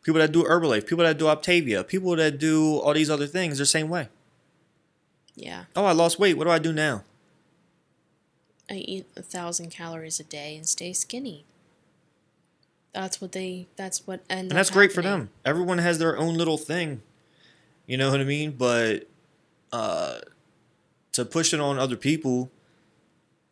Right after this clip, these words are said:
Speaker 1: it's the same, it's the same as, like, religion or politics. Like, you can voice your,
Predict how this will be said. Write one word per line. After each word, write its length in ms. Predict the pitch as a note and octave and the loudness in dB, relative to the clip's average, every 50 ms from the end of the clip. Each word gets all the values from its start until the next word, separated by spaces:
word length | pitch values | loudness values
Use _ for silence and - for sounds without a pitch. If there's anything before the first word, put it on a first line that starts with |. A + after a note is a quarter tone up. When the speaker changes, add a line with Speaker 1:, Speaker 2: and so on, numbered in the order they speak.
| _ _ _ _ _ _ _ _ _ _ _ _ _ | _ _ _ _ _ _ _ _ _ _ _ _ _
Speaker 1:
it's 140 | - C#3 - | 0 2 4
the 60 | D3 | 6
same, 420 | C3+ - D#3 D#3 D#3+ D#3 D#3 D3+ D3 | 6 6 6 6 4 2 0 0 0
it's 160 | C3 C#3 - | 0 0 2
the 60 | D#3 | 2
same 340 | - - F3 E3+ E3 D#3+ D#3+ | 2 2 2 2 0 0 -2
as, 100 | D#3 D3 | -2 0
like, 220 | D#3 D3+ D3 C3 | 2 0 2 0
religion 540 | B2+ C3 B2+ C#3 D3 C#3 D3 D#3 D3+ D3 D3 | 0 0 2 2 2 2 0 0 -2 -2 0
or 200 | C#3 C#3+ C#3 C3+ | 2 2 2 2
politics. 720 | C3 - - E3+ G3 F3+ C#3 - - F#2 C2 - - - | 2 0 -2 0 0 0 -2 -2 -4 -6 -6 -4 -4 -2
Like, 520 | - A2+ G#2+ A2 G#2+ G#2+ - - - - - _ _ _ _ _ _ _ _ _ _ _ _ _ | 0 0 0 0 -2 -4 -8 -10 -12 -12 -16 _ _ _ _ _ _ _ _ _ _ _ _ _
you 120 | - D3 D#3+ | -10 -4 0
can 140 | G#3+ F3+ C3+ | 0 0 2
voice 280 | A#2 D3+ E3 D#3 - | 2 2 2 2 4
your, 300 | D3+ D3 C#3+ C3+ - - | 4 6 6 4 4 0